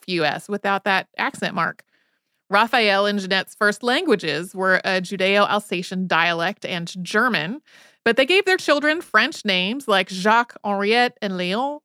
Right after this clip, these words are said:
and they made sure that they all learned fluent French. Alfred was the youngest of seven surviving siblings, and he and his older brother Matthew were the first ones in the family to learn French as their first language.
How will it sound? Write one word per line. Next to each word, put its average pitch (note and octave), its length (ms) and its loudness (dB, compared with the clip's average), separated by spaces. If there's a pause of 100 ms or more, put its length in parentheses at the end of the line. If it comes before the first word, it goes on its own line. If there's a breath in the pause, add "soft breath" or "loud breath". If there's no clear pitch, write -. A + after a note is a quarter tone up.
(360 soft breath)
and C4 340 2
they C#4 120 2
made E4+ 180 2
sure F#4 180 4
that F4 160 0
they D#4+ 120 4
all D#4+ 200 6
learned D#4 280 -2
fluent C#4 520 -2
French. - 600 -2 (460)
Alfred A3+ 580 2
was G#3+ 220 -2
the A3+ 100 2
youngest G#3 680 0
of F3+ 120 -4
seven A3+ 400 0
surviving F#3+ 480 0
siblings, F3 640 -6
and G3+ 100 -6
he D4 240 -4
and D#4 120 -4
his D4 280 0
older A3+ 300 4
brother G3+ 340 2
Matthew A3 540 -2
were G3 380 2
the F#3+ 340 2 (240)
first A4 240 2
ones A#4 200 2
in D#4 100 0
the D#4+ 80 2
family C#4 420 2
to C4 120 0
learn A#3+ 320 0
French A3 440 0 (140)
as A#3+ 340 4
their G#3+ 240 2
first G3+ 380 0
language. E3 580 -4